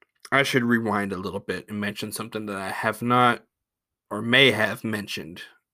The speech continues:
briefly. But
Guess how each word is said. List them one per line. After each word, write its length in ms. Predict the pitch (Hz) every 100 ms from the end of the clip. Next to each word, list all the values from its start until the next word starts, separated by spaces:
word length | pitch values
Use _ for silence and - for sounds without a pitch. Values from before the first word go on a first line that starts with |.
| _ _ _
briefly. 580 | 107 95 - 80 69 - _ - - - _ _ _ _ _ - 123
But 480 | 131 120 113 107 _